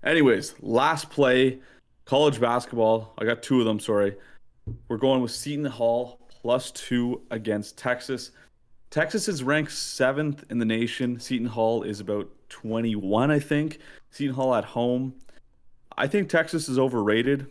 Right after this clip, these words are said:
Seton Hall is a very underrated team. Them playing at home is a huge advantage, and I think they come out firing, shut down Texas,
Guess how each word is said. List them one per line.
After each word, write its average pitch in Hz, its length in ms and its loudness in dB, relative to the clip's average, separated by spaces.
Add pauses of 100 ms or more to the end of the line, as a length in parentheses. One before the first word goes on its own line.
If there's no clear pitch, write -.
(120)
Seton 151 340 -4
Hall 113 260 0
is 110 140 -4
a 104 40 -8
very 113 300 2 (120)
underrated 110 540 0
team. 113 360 -4 (340)
Them 127 160 2
playing 139 260 2
at 123 80 2
home 120 280 2
is 107 100 -2
a 101 40 -4
huge 147 420 -6
advantage, 110 640 -4 (420)
and 107 160 -4
I 104 60 -2
think 113 220 -10
they 110 120 -6
come 110 200 -6
out 104 280 -4 (240)
firing, 117 680 2
shut 117 320 -2
down 107 260 0
Texas, 110 580 -4